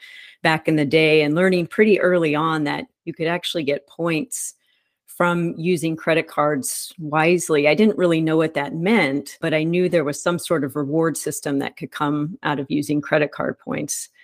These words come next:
And I think to this day, my mom still has lifetime gold status with American, even though maybe she flies, you know, once every other year. I went to undergrad in Texas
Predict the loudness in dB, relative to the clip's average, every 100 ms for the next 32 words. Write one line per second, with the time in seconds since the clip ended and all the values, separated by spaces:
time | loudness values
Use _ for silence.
0 | -12 0 2 2 2 2 2 4 4 4
1 | 6 6 6 6 4 4 4 2 -2 -4
2 | -2 0 0 -2 -4 -6 -6 -8 -4 -2
3 | -2 -4 -4 -2 0 -2 -4 -6 4 6
4 | 6 2 -2 -2 -2 -4 -4 -4 -2 0
5 | 0 0 -2 0 0 2 2 2 2 0
6 | -2 -4 -2 0 0 -2 -4 -16 -20 -20
7 | -20 _ -2 0 0 0 -2 -4 -2 0
8 | 0 0 0 -2 -4 -4 0 4 4 4
9 | 4 4 2 0 -2 2 2 4 2 4
10 | 4 2 0 -2 -6 -4 -2 -2 -4